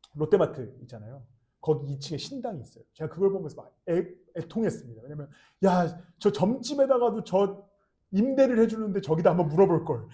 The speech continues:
왜냐면 당연히 아파트니까 교회를 안 줄 거라고 생각해서 그때 뭐 분양도 전이었지만 어쨌든, 근데 거기에 낮에 지나가면 불을 환하게 밝혀놓습니다.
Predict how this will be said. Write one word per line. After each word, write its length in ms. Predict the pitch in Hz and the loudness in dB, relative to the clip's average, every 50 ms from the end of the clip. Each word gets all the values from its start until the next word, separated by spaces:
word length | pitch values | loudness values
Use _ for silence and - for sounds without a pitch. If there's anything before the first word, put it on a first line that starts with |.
| - - _ - | -20 -20 _ 0
왜냐면 220 | 196 214 220 220 | 2 4 4 4
당연히 340 | 220 - 190 202 233 247 247 202 | 2 2 2 4 6 8 8 8
아파트니까 680 | 170 - 220 226 220 - 233 208 196 - 196 180 165 | 8 8 6 2 2 2 -2 -4 -2 0 2 2 2
교회를 320 | - - 180 208 214 208 147 | 2 6 8 10 10 10 8
안 100 | - 139 | 4 2
줄 140 | 160 185 | -4 -4
거라고 240 | 180 - 196 185 180 | -2 0 0 0 -2
생각해서 640 | 175 185 175 165 - 156 - - 208 170 131 - - _ _ _ _ _ | -2 -4 -6 -6 -6 -8 -6 -2 -2 -2 -2 -6 -12 _ _ _ _ _
그때 180 | - 175 180 | 0 2 4
뭐 120 | 214 190 151 | 4 4 2
분양도 380 | - 185 190 208 214 208 196 | 0 2 2 2 2 0 -2
전이었지만 640 | 170 - 147 143 147 151 139 - - 147 156 151 127 - _ _ _ | -4 -4 -6 -8 -6 -8 -10 -10 -10 -8 -8 -8 -8 -12 _ _ _
어쨌든, 400 | 190 196 202 226 - 147 120 - _ _ _ _ _ | 4 4 4 4 -2 -4 -10 -12 _ _ _ _ _
근데 120 | 175 135 | -2 0
거기에 180 | 165 180 180 160 | 2 2 2 2
낮에 300 | 143 127 143 139 185 175 | 2 0 0 0 -2 -4
지나가면 540 | - 156 147 147 131 131 127 139 156 151 - _ _ _ _ _ | -4 -6 -10 -12 -12 -14 -18 -20 -20 -20 -20 _ _ _ _ _
불을 360 | - 160 170 190 185 165 170 | -10 -6 0 0 0 0 -2
환하게 400 | - - - - 262 254 214 220 - | -8 -16 -16 -8 -6 -4 -2 -2 -4
밝혀놓습니다. 480 | - 123 - - 120 117 101 - _ | -4 -12 -14 -16 -20 -20 -20 -20 _